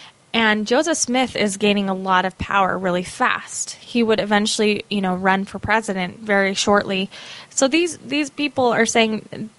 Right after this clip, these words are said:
"Too much power." So they use this expose as proof that things are not well in Nauvoo. In that same May of eighteen forty-two, an attempt had been made to murder Lyburn W. Boggs, the governor. And he was the one that,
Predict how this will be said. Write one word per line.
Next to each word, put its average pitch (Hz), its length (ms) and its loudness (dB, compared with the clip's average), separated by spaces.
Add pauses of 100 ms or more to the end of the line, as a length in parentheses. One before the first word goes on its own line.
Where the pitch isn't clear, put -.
(300)
"Too 294 160 2
much 277 260 0
power." 202 380 0
So 220 180 -2
they 233 80 2
use 277 240 -2
this 349 160 -2
expose 240 400 0
as 190 600 0
proof 269 420 -2
that 196 180 0
things 202 300 0
are 190 80 2
not 185 200 2
well 180 180 2
in 180 80 -2
Nauvoo. 180 340 -4 (240)
In 247 160 2
that 247 200 0
same 269 220 2
May 226 200 4
of 214 100 2
eighteen 214 240 0
forty-two, 202 600 2 (680)
an 240 100 4
attempt 269 380 2
had 254 120 0
been 233 200 4
made 208 380 2 (240)
to 233 140 2
murder 214 600 2 (160)
Lyburn 220 720 4
W. 208 320 2
Boggs, 185 640 0
the - 80 2
governor. 208 560 2 (500)
And 240 140 2
he 285 140 4
was 302 140 2
the 254 60 4
one 233 200 2
that, - 480 -2